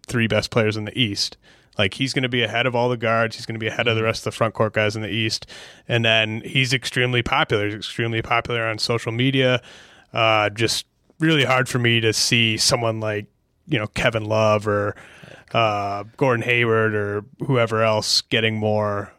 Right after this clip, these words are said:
Speaker 1: uh, fan support than him. And I think that as long as he's healthy, he'll get the support from the media.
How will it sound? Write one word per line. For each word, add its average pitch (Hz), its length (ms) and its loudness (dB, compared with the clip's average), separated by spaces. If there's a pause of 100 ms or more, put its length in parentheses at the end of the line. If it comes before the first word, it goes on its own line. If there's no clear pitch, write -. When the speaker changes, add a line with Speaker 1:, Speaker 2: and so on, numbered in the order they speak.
Speaker 1:
uh, 104 180 -6
fan 120 300 0
support 113 420 -2
than 107 120 0
him. 107 180 -2
And 107 80 -4
I 107 40 -2
think 117 240 -2
that 110 140 -2
as 117 240 -6
long 160 160 2
as 135 60 0
he's 120 120 0
healthy, 110 280 0
he'll 113 160 0
get 104 180 -4
the 113 100 -6
support - 440 -4
from 104 260 -8
the 101 80 -8
media. 98 340 -4